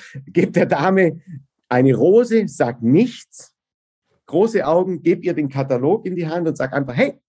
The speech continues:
ich will Ihnen eine Freude machen. Wir sind hier von der Firma Bofrost, machen Neukundenwerbung und, ähm, ich würd gerne in drei Tagen anrufen und einfach fragen, wie es denn meiner Rose geht." Es hat explosionsartig positiv, weil,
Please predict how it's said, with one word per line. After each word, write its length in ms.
ich 140
will 140
Ihnen 140
eine 160
Freude 300
machen. 400
Wir 100
sind 200
hier 120
von 100
der 120
Firma 240
Bofrost, 480
machen 240
Neukundenwerbung 680
und, 340
ähm, 260
ich 140
würd 160
gerne 160
in 80
drei 220
Tagen 320
anrufen 760
und 140
einfach 360
fragen, 340
wie 80
es 100
denn 180
meiner 280
Rose 460
geht." 300
Es 260
hat 300
explosionsartig 960
positiv, 640
weil, 360